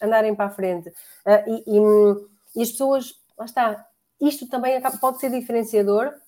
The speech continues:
quando está alinhado com, connosco, com o nosso serviço, com, com a nossa forma de estar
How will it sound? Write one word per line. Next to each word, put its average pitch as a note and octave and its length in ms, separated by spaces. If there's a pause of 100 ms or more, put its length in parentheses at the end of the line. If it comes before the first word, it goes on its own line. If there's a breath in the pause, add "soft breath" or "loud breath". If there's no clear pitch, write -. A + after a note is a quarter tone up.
(140)
quando B3+ 500
está F#3+ 480
alinhado G#3+ 800
com, D#4+ 400 (520)
connosco, F#3+ 600
com F#3+ 120
o - 20
nosso D#3+ 240
serviço, A#3+ 640 (300 loud breath)
com, F#3+ 560 (720)
com G3+ 80
a F#3+ 40
nossa F#3+ 180
forma G3 260
de F#3 80
estar G#3 480